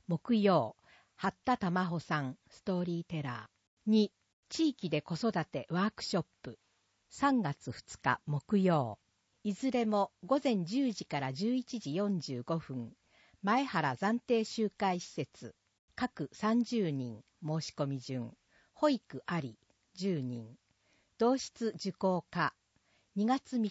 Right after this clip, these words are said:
日からファックスまたはEメールで遊び文化エヌピーオー小金井コラボ。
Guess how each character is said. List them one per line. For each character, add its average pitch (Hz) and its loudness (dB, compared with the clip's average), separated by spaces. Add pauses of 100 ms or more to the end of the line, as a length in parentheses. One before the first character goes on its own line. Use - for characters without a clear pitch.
(100)
日 208 -2
か 180 -2
ら 165 0 (200)
フ 269 -4
ァ - -
ッ - -20
ク - -14
ス - -12
ま 175 -4
た 233 2
は 147 4
E 240 2
メ 233 2
ー 151 0
ル 135 -6
で 123 -10 (320)
遊 285 2
び 277 0
文 240 0
化 - -4 (100)
エ 185 -2
ヌ 254 4
ピ 247 0
ー 196 2
オ 143 -2
ー - -20
小 175 -6
金 233 0
井 214 0
コ 185 -4
ラ 139 0
ボ。 117 -8